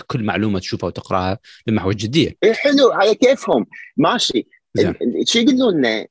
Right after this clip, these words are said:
Speaker 2: لما يسوون به-، بهيج حالة إنه ي-، ي-، بس يروحون ويا الطريق الي-، اليساريين؟ شو يسوون؟ يقولوا لك: "أوكي، يسوي your own Twitter، افتح شركتك أنت مال السوشيال ميديا وسويها". فتحوا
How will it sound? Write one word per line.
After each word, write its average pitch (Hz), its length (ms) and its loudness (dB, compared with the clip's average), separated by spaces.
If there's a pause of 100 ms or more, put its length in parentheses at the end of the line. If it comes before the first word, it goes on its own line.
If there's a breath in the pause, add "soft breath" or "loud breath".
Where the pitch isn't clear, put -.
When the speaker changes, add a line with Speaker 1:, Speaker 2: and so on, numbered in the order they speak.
(100)
Speaker 2:
لما 127 220 2
يسوون 139 320 0
به-، 107 320 0
بهيج 123 240 -6
حالة 123 300 -2
إنه 113 280 -6
ي-، - 20 0
ي-، 113 400 -2
بس 147 260 -4
يروحون 139 380 -2
ويا 123 140 4
الطريق 127 280 -4 (200)
الي-، 110 360 -4
اليساريين؟ 101 720 0
شو - 100 -4
يسوون؟ 110 360 0 (220 loud breath)
يقولوا 170 320 2
لك: 170 160 -2
"أوكي، 151 380 0 (220)
يسوي 185 480 -4
your 196 360 2
own 247 180 -2
Twitter، 104 400 -4 (160)
افتح - 320 -6
شركتك 190 460 -8 (100)
أنت 220 220 -6
مال 123 260 -2
السوشيال 175 480 -8
ميديا 202 280 2
وسويها". 120 560 2 (580 loud breath)
فتحوا 123 560 0